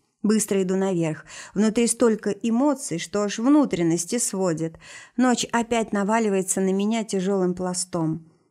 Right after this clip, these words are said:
Я вроде сплю, а вроде бы и всё время мыслями в своей непростой ситуации. Меня тянет к нему, как к мужчине, а в то же время многое отпугивает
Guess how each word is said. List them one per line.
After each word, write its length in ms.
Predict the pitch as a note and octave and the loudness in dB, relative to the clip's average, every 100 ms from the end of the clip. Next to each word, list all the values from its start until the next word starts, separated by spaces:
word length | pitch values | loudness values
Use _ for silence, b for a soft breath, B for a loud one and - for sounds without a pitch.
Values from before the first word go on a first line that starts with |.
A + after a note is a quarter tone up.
| - | -2
Я 200 | A#3 A3+ | 2 4
вроде 280 | A3+ A3+ A3 | 4 2 0
сплю, 480 | - A#3+ C4+ D#4 B B B | 0 2 2 2 B B B
а 140 | F#3+ | 0
вроде 260 | F#3+ B3+ A#3 | 2 2 2
бы 140 | G3 | 0
и 40 | F#3+ | 0
всё 200 | F#3+ G3 | 0 -2
время 320 | G#3 A#3+ G3 | 0 2 2
мыслями 600 | F#3 G#3+ - F#3+ F3+ E3 | 2 0 0 0 0 0
в 80 | D#3+ | -2
своей 360 | - E3+ F3+ | -4 -2 0
непростой 520 | G#3+ E3+ - E3 F3 F3+ | 0 -2 -4 -8 -6 -8
ситуации. 800 | E3+ D#3+ D3 G#2+ - - - - B B B B | -8 -8 -6 -6 -8 -8 -10 -16 B B B B
Меня 280 | A3 A#3+ C4 | 0 4 4
тянет 560 | C4+ - D4 B3 E3+ E3 | 2 2 2 2 0 0
к 80 | G3+ | -2
нему, 320 | G#3+ A3+ G#3 | 0 0 0
как 260 | G3 G3 | -4 -6
к 60 | - | -4
мужчине, 640 | G3 F#3+ - A3+ A3+ F#3 F3+ | -2 -2 -4 -2 0 0 -2
а 100 | F#3+ | -6
в 40 | |
то 140 | - G#3+ | -2 0
же 160 | A3 | 0
время 360 | A3 C#4 C#4+ G#3+ | 2 2 2 2
многое 480 | G#3 A#3+ A3+ G#3+ G3+ | 2 0 0 0 -2
отпугивает 920 | G#3 G#3+ - C4+ C#4 G3 E3+ E3 | -4 -8 -6 -2 -2 0 0 -2